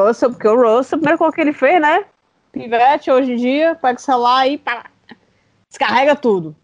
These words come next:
Descarregou tudo, tweetou, botou no Instagram, foi um negócio e não sei o quê, aquela coisa toda.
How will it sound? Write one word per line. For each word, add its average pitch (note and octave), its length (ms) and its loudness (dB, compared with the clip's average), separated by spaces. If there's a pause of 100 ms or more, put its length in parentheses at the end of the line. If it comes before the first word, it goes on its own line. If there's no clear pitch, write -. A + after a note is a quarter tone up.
(340)
Descarregou C4 440 0
tudo, A#3+ 320 -2
tweetou, B3 580 0
botou A3+ 360 -2
no A#3+ 160 -6
Instagram, A3 840 -2
foi B3+ 160 -8
um B3 100 -8
negócio A#3 640 0
e A#3 40 -2
não A#3 80 -4
sei G#3+ 200 -6
o G3 40 -8 (120)
quê, C4 140 0 (100)
aquela A3+ 220 -10
coisa A3 260 -8
toda. A#3+ 220 -8